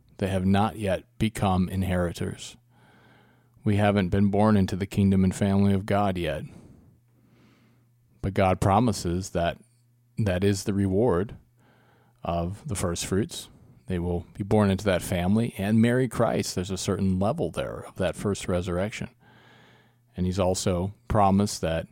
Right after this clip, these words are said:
eventually all will be called and given a chance after the return of Christ. He's prophesied of that. All these great promises that we see afar off, but we're heirs of them.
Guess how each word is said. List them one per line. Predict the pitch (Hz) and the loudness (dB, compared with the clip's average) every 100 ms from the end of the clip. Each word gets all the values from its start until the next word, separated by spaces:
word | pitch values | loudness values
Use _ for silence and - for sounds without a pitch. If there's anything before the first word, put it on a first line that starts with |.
| _ _ | _ _
eventually | - 107 101 - 107 92 | -2 2 2 2 0 0
all | 87 104 117 | 2 2 2
will | 92 | 0
be | 85 | -4
called | - 85 85 87 | -4 -4 -2 -2
and | 95 | -4
given | 87 87 | -2 -4
a | 87 | -4
chance | - 87 98 - | -4 -2 -4 -6
after | 85 82 - | -6 -8 -8
the | 85 | -8
return | 82 - 82 | -8 -6 -4
of | 82 | -6
Christ. | - 80 82 104 - - _ _ _ _ _ | -6 -6 -6 -8 -14 -20 _ _ _ _ _
He's | - | -6
prophesied | - 107 - 101 92 87 | 0 2 0 -2 -2 -2
of | 85 | -2
that. | 87 82 117 - - | -4 -4 -6 -10 -14
All | - 190 | -4 0
these | 190 160 | 2 0
great | - 156 175 | 0 0 0
promises | 139 117 156 175 - - - - - - _ _ _ _ _ _ _ _ _ - | 2 4 4 0 -6 -10 -16 -18 -20 -20 _ _ _ _ _ _ _ _ _ -4
that | 101 92 - | 0 0 0
we | 113 | -2
see | - - 123 | 0 2 2
afar | 107 - 104 104 131 | 2 4 4 4 4
off, | - - | 0 -2
but | 98 101 | -4 0
we're | 107 - | -2 0
heirs | 113 175 202 98 | 0 0 0 -2
of | 90 82 | -6 -8
them. | 82 76 - - | -8 -8 -10 -16